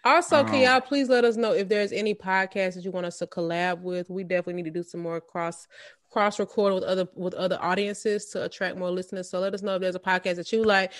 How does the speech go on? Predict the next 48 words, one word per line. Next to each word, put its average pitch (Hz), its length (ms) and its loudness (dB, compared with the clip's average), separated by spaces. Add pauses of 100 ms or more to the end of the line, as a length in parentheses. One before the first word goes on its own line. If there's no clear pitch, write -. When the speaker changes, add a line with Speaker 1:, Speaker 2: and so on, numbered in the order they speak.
(160)
Speaker 1:
And 277 80 2
don't 392 120 4
send 311 180 4
us 269 100 6
nothing 208 300 4
crazy 208 420 4
like 180 340 4
Speaker 2:
I 254 160 8
wanna 226 240 6
Speaker 1:
Dawn. 151 80 2
Speaker 2:
get, 147 260 6
I 285 220 4
want 170 160 2
us 165 160 4
to 139 120 0
collab 120 440 2
with 107 100 -6
some - 140 -2
fun 117 420 -2
podca-, 107 460 2 (100)
podcasts, 101 560 4
like 90 140 4
some 95 280 -8 (420)
daggone. 65 720 -14 (640)
Speaker 1:
Send 466 280 4
us 415 120 6
something 311 300 4
realistic 262 560 6
though. 190 120 4
You 214 140 0
know, 302 160 4
God 233 220 2
darn 240 200 0
well 214 180 2
we 214 60 -6
can't 208 200 -4
go 202 80 -4
on 196 160 -2
Joe 190 160 2
Budden 180 260 -2
podcast 175 680 0
and 170 140 -8
Horrible 180 280 -2
to 170 60 -10
See. - 140 2
Speaker 2:
Yes, 277 200 6
we 262 160 8
can. 160 840 4